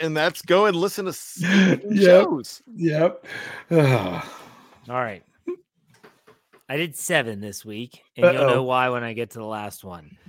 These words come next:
Speaker 3: I stayed away from one Kenneth Shane Pickett this week. We're not, no, there's no K P eight numbers here. We're gonna start off with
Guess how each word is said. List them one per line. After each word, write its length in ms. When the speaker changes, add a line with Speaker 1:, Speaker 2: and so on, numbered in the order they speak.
Speaker 3:
I 120
stayed 360
away 300
from 260
one 240
Kenneth 400
Shane 340
Pickett 360
this 180
week. 220
We're 80
not, 300
no, 180
there's 180
no 160
K 240
P 240
eight 220
numbers 340
here. 240
We're 80
gonna 80
start 240
off 260
with 320